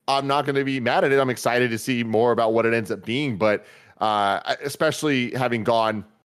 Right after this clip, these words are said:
uh, over a year and a half now without real Sonic news, and they've kind of been teeing up that they're gonna have a lot of news to, to give.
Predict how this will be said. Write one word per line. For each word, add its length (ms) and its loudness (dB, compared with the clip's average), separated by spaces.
uh, 260 -8
over 640 2
a 60 0
year 200 0
and 100 0
a 40 0
half 320 -4
now 180 -2
without 380 -2
real 100 -2
Sonic 420 -2
news, 300 -4
and 160 -2
they've 200 -6
kind 200 -4
of 80 -4
been 220 -8
teeing 340 -2
up 200 0
that 60 -8
they're 120 -2
gonna 160 -2
have 140 -2
a 40 -2
lot 160 2
of 60 -6
news 260 -6
to, 220 -2
to 120 -14
give. 340 0